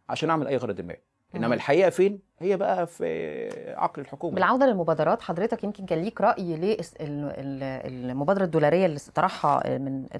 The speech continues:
Speaker 2: طرحت ال-، الش-، أو الشهادات الدولارية اللي تم طرحها، تم طرحها الفترة الماضية، وقلت إن ده كان مقترح من سنوات وكويس، يعني الأفضل إن الدولة عملته. رأيك إيه؟ وهل فعلًا في هذا التوقيت هيجيب ما ت-، ت-، تصبو الدولة إليه أم لا؟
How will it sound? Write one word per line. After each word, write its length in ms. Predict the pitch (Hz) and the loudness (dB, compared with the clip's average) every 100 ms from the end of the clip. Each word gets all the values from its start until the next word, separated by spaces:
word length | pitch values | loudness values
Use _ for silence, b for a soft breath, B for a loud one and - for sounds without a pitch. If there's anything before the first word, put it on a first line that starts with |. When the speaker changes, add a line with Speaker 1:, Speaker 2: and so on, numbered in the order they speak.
| - | 0
Speaker 2:
طرحت 460 | 214 196 185 - | 0 2 -2 -2
ال-، 300 | 131 131 - | -8 -8 -12
الش-، 140 | - - | -4 2
أو 140 | 185 | 2
الشهادات 420 | 185 175 165 214 | 2 -4 0 -2
الدولارية 380 | 170 156 151 165 | -2 -4 -2 0
اللي 120 | 160 | -2
تم 180 | 151 160 | -2 -4
طرحها، 440 | 147 - 180 196 - b b b | -4 -6 -6 -6 -12 b b b
تم 140 | 175 175 | -6 -6
طرحها 280 | 165 - 175 | -6 -2 -2
الفترة 300 | 170 170 160 | -2 -4 -4
الماضية، 520 | 147 135 170 254 269 B B - | -4 -2 2 2 0 B B 0
وقلت 280 | - 285 | 2 4
إن 200 | - 214 | 2 0
ده 120 | 202 262 | 2 2
كان 640 | 254 254 277 254 202 180 _ 180 | 4 2 2 0 -2 -6 _ -10
مقترح 520 | 170 - 240 285 - | -8 0 2 2 0
من 180 | 185 175 | -4 -2
سنوات 540 | 180 165 170 269 294 | 0 2 4 2 -2
وكويس، 380 | 247 - 285 220 | -6 2 4 4
يعني 240 | 160 151 160 | -2 -4 -6
الأفضل 340 | - 220 185 | -2 0 2
إن 80 | 165 | 0
الدولة 280 | 143 160 151 | 0 -2 -2
عملته. 300 | 127 - 196 | -6 -4 -2
رأيك 280 | 247 277 - | 0 0 -2
إيه؟ 120 | 233 | -2
وهل 340 | 226 214 262 | 0 2 0
فعلًا 400 | - 233 240 180 | -2 0 0 -2
في 140 | 156 151 | -4 -8
هذا 220 | 175 214 196 | -2 0 0
التوقيت 500 | 185 160 160 170 160 B B B B B _ _ _ - | 0 -2 0 -4 -4 B B B B B _ _ _ -10
هيجيب 580 | 135 160 190 170 226 269 170 - - | -4 0 0 2 0 0 -4 -12 -6
ما 240 | 175 196 247 | 0 2 2
ت-، 160 | 247 | 0
ت-، 440 | - 156 147 - - | -4 -2 -4 -8 0
تصبو 280 | 233 240 202 | 0 0 -2
الدولة 340 | 165 226 240 | 2 2 4
إليه 260 | 175 233 - | 0 2 0
أم 100 | 151 | 0
لا؟ 160 | 113 | -6